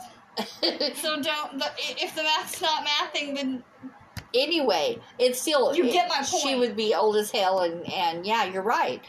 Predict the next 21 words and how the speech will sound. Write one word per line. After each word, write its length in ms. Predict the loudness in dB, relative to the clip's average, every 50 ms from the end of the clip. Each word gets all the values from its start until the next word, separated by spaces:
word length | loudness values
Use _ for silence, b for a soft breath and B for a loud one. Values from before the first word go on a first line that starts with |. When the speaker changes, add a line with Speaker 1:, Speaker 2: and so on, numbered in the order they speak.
| B B B B B B B B B B -8 -6
Speaker 1:
But 560 | -4 2 4 4 6 6 4 4 2 0 -8 -14 -20 -16 -8 -4
the, 680 | 0 2 2 4 4 4 4 4 2 2 0 0 -2 -6 -12 -18 -20 -18 -16 -16 -16 -16 -16 -18 -10 -4
the 200 | 4 4 4 6
judge 380 | 6 4 4 4 4 2 -2 -4
said 800 | -4 -4 -6 -4 0 2 4 4 6 4 4 2 2 -2 -6 -10 -12 -16 -20 -20 B B B B B B B B -20 -20 -14 -6
that 320 | 0 2 4 4 4 2 -2
he's 420 | -2 -4 -2 0 0 0 -2 -2 2
going 380 | 4 6 6 8 6 6 4
on 560 | 4 4 4 4 4 4 4 2 2 2 4
with 260 | 6 6 4 4 2 0
the 160 | 0 0 2
other 240 | 2 4 2 2 2
two 200 | 2 -2 -2 -2
cases 520 | 0 0 0 0 0 0 0 -2 0 0
of 240 | 0 0 0 0 0
E. 160 | 0 -2 -2
Jean 260 | -2 -2 -2 0 -2 0
Carroll's. 540 | 0 0 0 2 2 2 2 0 -2 -10 B B B B B B B B B B B -20 -20 -14 -6 -4
Apparently, 920 | -4 -2 0 0 0 0 0 -2 -2 -2 0 2 2 2 2 0 0 -2 -8 -18 -20 -20 -16 -10
the 220 | -4 2 2 2 2
judge 840 | 2 -2 0 2 2 4 4 4 2 2 0 -4 -6 -6 -8 -10